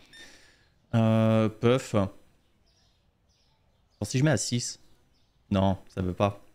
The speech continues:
Ouais, ils sont vraiment intelligents. <laughs> Je ne peux pas les voler.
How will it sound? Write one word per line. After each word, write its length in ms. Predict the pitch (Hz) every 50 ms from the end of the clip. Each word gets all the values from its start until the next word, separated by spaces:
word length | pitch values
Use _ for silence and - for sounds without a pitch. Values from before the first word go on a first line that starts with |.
| _ _ -
Ouais, 140 | 104 98 95
ils 60 | 98
sont 100 | - -
vraiment 260 | 104 107 110 113 107
intelligents. 360 | 101 92 98 92 90 98 90 - - - 120 - - 165 - - 202 - - - 180 - -
<laughs> 920 | - - - - 165 - - - 147 - - - - - - - 226 185 -
Je 100 | - 175
ne 60 | 185
peux 140 | 151 196 -
pas 120 | 214 208
les 100 | 196 175
voler. 260 | 151 160 160 143 135